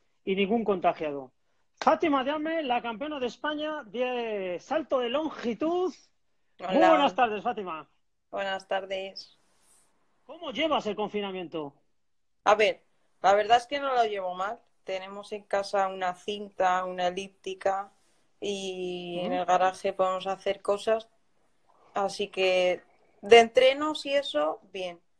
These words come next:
Speaker 2: Lo que pasa es que estar tanto tiempo en casa no es lo que me está costando más.
Speaker 1: Ajá. Eh, cuando, cuando viste todo el movimiento que había con el coronavirus, ¿te imaginabas que iba a llegar a este alcance?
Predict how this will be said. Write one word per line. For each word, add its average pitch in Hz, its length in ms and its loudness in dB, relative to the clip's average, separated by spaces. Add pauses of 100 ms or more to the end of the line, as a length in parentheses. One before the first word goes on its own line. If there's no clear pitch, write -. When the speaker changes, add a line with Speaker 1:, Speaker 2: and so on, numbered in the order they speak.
(360)
Speaker 2:
Lo 214 100 4
que 214 100 2
pasa 226 260 2
es 226 60 -12
que - 80 -4
estar 214 360 0
tanto 233 420 0
tiempo 220 340 -6
en 214 80 -8
casa 220 540 -4 (160)
no 185 340 -12
es 190 160 -10
lo 202 120 0
que 190 100 -4
me 185 80 -6
está 185 240 -4
costando 185 500 -4
más. 190 340 -12 (1300)
Speaker 1:
Ajá. 196 320 -2 (600)
Eh, 170 200 8
cuando, 185 1000 4 (640)
cuando 165 300 -6
viste 233 580 0
todo 226 240 -2
el 202 60 -2
movimiento 196 560 -4
que 175 80 -4
había 190 180 -2
con 180 240 -4
el 160 220 -6
coronavirus, 175 880 0 (720)
¿te 180 100 -2
imaginabas 190 520 4
que 247 120 -2
iba 226 80 2
a - 20 2
llegar 190 220 2
a - 20 0
este 180 160 -4
alcance? 170 480 -4